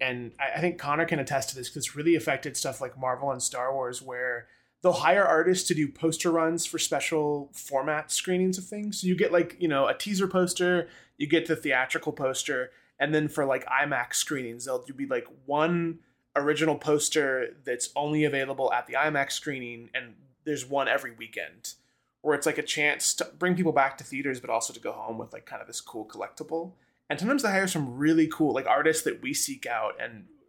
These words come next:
that we love to do it, which I think is kind of dope. Or they'll do special events where they'll drop them, 'cause, like, stuff from places like Mondo and a lot of the galleries are officially commissioned.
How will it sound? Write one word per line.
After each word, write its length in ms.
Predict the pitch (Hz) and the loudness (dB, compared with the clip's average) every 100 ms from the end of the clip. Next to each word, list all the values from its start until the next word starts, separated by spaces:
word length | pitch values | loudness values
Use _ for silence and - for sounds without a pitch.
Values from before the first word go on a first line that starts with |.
| _ _ | _ _
that 100 | 123 | -10
we 100 | 135 | -4
love 480 | 117 120 110 - - | 2 4 2 -2 -12
to 80 | 135 | -6
do 240 | 127 196 | 0 4
it, 80 | 165 | 6
which 140 | 120 | 4
I 40 | 139 | 0
think 140 | 127 | -4
is 80 | 113 | -4
kind 160 | - 113 | -6 -6
of 80 | |
dope. 380 | - 104 98 - _ _ | -4 -4 -4 -10 _ _
Or 140 | 175 190 | 4 6
they'll 100 | 185 | 6
do 80 | |
special 360 | 180 185 170 160 | 6 4 4 2
events 280 | 135 131 143 | 2 2 2
where 100 | 151 | 2
they'll 120 | 139 | 2
drop 320 | 139 127 123 | 4 2 2
them, 180 | 143 127 | -2 -4
'cause, 140 | - 185 | -2 -2
like, 100 | 185 | 2
stuff 220 | 247 240 | 0 0
from 200 | - 160 | -4 -2
places 360 | 160 156 151 | 0 0 -2
like 160 | 127 120 | -6 -4
Mondo 580 | 180 170 160 151 143 127 | 0 2 4 6 6 4
and 120 | 110 | 2
a 20 | |
lot 180 | 113 127 | 2 2
of 40 | |
the 80 | 131 | 0
galleries 560 | 117 117 117 120 117 117 | -4 0 2 2 -2 -4
are 120 | 123 | -6
officially 420 | - - 175 143 | -4 -2 0 -2
commissioned. 600 | - 117 117 175 175 185 | -8 -8 -4 -4 -4 -10